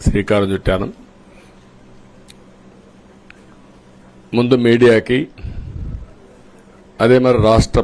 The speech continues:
ప్రజలందరికీ ధన్యవాదాలు. శిరస్సు వంచి నమస్కారాలు తెలియజేస్తున్నా.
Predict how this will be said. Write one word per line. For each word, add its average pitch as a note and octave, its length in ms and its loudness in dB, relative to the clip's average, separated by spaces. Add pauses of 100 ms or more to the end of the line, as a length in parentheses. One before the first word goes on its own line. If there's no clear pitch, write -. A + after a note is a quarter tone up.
ప్రజలందరికీ A2 720 0 (2250)
ధన్యవాదాలు. G#2+ 640 0 (2000)
శిరస్సు A#2+ 440 0
వంచి A2+ 320 -2 (1600)
నమస్కారాలు G#2 600 0
తెలియజేస్తున్నా. G2 680 -4